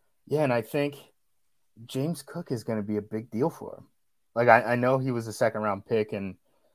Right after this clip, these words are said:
running backs don't matter, all that stuff. But you look at, like, how Jacksonville was able to beat Buffalo, and they basically just ran, like, third down blitzes at Buffalo on first down. Like, they were saying, like, "Hey, you're not running the ball.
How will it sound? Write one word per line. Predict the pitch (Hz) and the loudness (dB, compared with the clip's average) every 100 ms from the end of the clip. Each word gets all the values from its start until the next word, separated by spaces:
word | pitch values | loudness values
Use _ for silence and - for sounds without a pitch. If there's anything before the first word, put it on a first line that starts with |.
| _ _ _ _ _ - | _ _ _ _ _ -18
running | 113 123 120 120 110 | -14 0 2 2 4
backs | 107 107 | 4 4
don't | 117 104 | 2 2
matter, | 101 101 101 | 2 2 4
all | 104 | 4
that | 104 104 | 2 -4
stuff. | - 110 101 - | -6 -6 -6 -4
But | 120 110 - _ _ _ - | -4 -4 -6 _ _ _ 0
you | 143 | 2
look | 147 143 160 | 6 4 6
at, | 170 | 4
like, | 120 120 | 6 2
how | - 113 | 6 6
Jacksonville | 104 107 107 - 113 110 107 | 6 4 4 2 -2 0 0
was | 101 101 | -4 -6
able | 101 107 107 | -6 -6 -4
to | |
beat | 98 101 101 - _ | -6 -6 -10 -10 _
Buffalo, | - 95 - 127 156 147 - | -2 -2 -2 -2 -2 -6 -6
and | 123 120 | -4 0
they | 120 | 0
basically | 117 127 151 - 123 | 2 2 2 -2 -6
just | 117 - | -6 -6
ran, | 107 107 107 | -4 -2 -2
like, | 101 90 - _ _ _ _ _ - | -4 -6 -10 _ _ _ _ _ -4
third | - 131 131 | 6 6 6
down | 117 110 110 98 | 4 2 2 -2
blitzes | 104 117 - 82 - - _ _ - | -4 -4 -8 -14 -16 -20 _ _ 0
at | 113 - | 0 4
Buffalo | 117 - 104 87 87 - - | 2 2 -4 -6 -8 -14 -6
on | 113 110 | -4 -2
first | 127 117 - | -2 -2 -4
down. | 127 - _ _ _ _ - | -8 -10 _ _ _ _ -8
Like, | 113 | -2
they | 120 | 0
were | 113 | 0
saying, | - 120 104 | 0 -2 -2
like, | 95 | -4
"Hey, | 131 | -2
you're | 113 95 107 | -2 -4 0
not | 113 117 | 2 2
running | 123 117 | 2 0
the | 110 | -2
ball. | 92 98 98 - | 0 2 2 -2